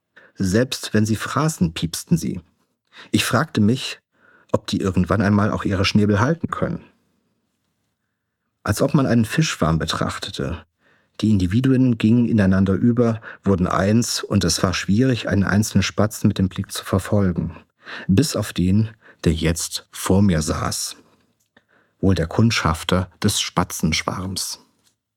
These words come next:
Ausgenommen sein Talent zur Frechheit besaß der Spatz hier vor mir nur wenige besondere Merkmale.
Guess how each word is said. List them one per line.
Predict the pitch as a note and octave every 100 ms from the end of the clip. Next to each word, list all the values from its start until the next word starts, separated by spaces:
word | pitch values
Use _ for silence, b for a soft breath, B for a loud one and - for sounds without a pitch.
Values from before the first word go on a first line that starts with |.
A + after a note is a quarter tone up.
| _ _ _ _ _ _ _ _ _ _ _ _ -
Ausgenommen | A2+ C3+ - B2 B2 B2+
sein | A2 A2
Talent | G#2+ F#2+ G#2 B2
zur | - -
Frechheit | F2 - - - E2+ G2+ -
besaß | F2+ F#2+ -
der | F#2
Spatz | - - A2 - - -
hier | - - C3 C3+
vor | - F#2
mir | F2 F#2 G#2 A2 B B
nur | - A#2
wenige | C#3 C#3+ G#2
besondere | F2+ F2 F#2+ -
Merkmale. | F#2 G2 A2 - C3+ A2